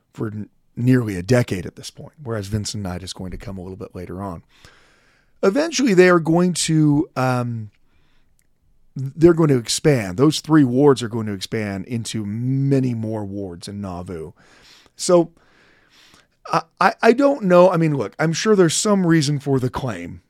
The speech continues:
right? I'm sure that there's some reason, you know, maybe they're claiming it's the, you know, the, the longest existing branch, and that when all the other branches of the church closed down, this one didn't. I mean, there, there's all kinds of ways that you can argue that, but,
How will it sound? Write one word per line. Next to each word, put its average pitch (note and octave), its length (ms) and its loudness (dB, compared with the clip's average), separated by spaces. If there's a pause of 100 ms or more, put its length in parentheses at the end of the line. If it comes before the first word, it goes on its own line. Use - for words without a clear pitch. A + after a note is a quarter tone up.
(100)
right? B2+ 140 -6
I'm C3 120 -4
sure D#3+ 260 2
that D3+ 160 0
there's C3+ 240 0
some D#3 340 2
reason, C#3+ 560 0
you C3+ 100 -6
know, B2+ 80 -2
maybe D3 360 0
they're C#3+ 140 -2
claiming C3 360 -4
it's A#2 160 -6
the, A#2 200 -6 (200)
you B2 140 -8
know, A2+ 140 -8
the, G#2 320 -10
the G#2 240 -10
longest C3 500 -6
existing A#2+ 720 -6
branch, A2+ 600 -8
and G#2 100 -8
that F#2+ 60 -10
when A2 120 -10
all A#2+ 120 -2
the A#2+ 120 -6
other G#2+ 120 -8
branches A2 460 -14
of G2 60 -16
the F#2+ 60 -18
church A#2 360 -12
closed A2+ 340 -12
down, A2 300 -12
this G#2 180 -14
one G#2+ 220 -14
didn't. A#2+ 420 -10 (520)
I C3+ 40 -2
mean, D3 120 4
there, E3 160 4 (280)
there's D#3+ 180 0
all G#3+ 140 6
kinds F3 320 0
of B2 100 -2
ways C#3 360 2
that B2+ 60 -8
you A#2 80 -6
can A2 220 -8
argue C#3+ 380 0
that, G#2+ 320 -4
but, C#3 380 4